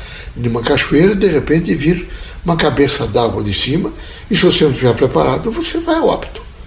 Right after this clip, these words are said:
que vem uma quantidade imensa de água. Às vezes tem sol, mas, de repente, na parte mais alta choveu. Então, a Terra é realmente a incerteza. Quando a ciência física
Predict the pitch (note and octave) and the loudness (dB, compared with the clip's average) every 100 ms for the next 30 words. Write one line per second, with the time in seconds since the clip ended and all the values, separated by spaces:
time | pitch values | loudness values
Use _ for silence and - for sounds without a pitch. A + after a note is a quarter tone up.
0 | - - - - G#2 A2 G#2+ B2 A#2+ A2+ | -16 -16 -10 -4 0 0 0 0 0 0
1 | C#3 D#3 D3+ - G#2+ A2+ C#3+ - - - | 4 4 2 -2 -2 0 0 -4 -12 -14
2 | - - - - - D3+ - - F3 D#3+ | -14 -16 -16 -14 -4 0 0 2 2 4
3 | - D#3 E3+ B3 B3 A#3+ E3 C3+ D#3+ A3 | 4 4 4 2 0 0 0 2 0 0
4 | G3 - - - - - C#3 - B2+ - | -4 -4 -12 -18 -10 -2 -2 2 0 0
5 | B2+ C3+ A#2 C#3 D#3 G3+ C4+ F#3+ D2+ C#2+ | 0 2 4 4 4 2 0 2 0 -2
6 | - - - - - - - - C#3 G#3 | -14 -20 -18 -16 -16 -16 -16 -10 -2 0
7 | A3+ - - - - D3+ C3 - F3+ G3+ | 0 -2 -2 0 -2 -2 -4 2 4 4
8 | G#3 A3+ G3+ G#3+ G#3 G3 C#3+ A#2 D#3 E3 | 4 4 4 4 4 2 4 4 4 4
9 | F3 F#3+ - - - - D#3+ F3 G#3+ G#3 | 0 -4 -8 -16 -12 2 4 4 0 -4
10 | - - - - - - - - - - | -6 -6 -8 -12 -18 -18 -18 -18 -6 0
11 | F3+ F#3+ F3+ D3+ - C#3+ B2+ B2 A2 - | 2 4 2 2 2 4 4 2 -2 -2
12 | C3 A#2 G2 - | 0 2 0 -4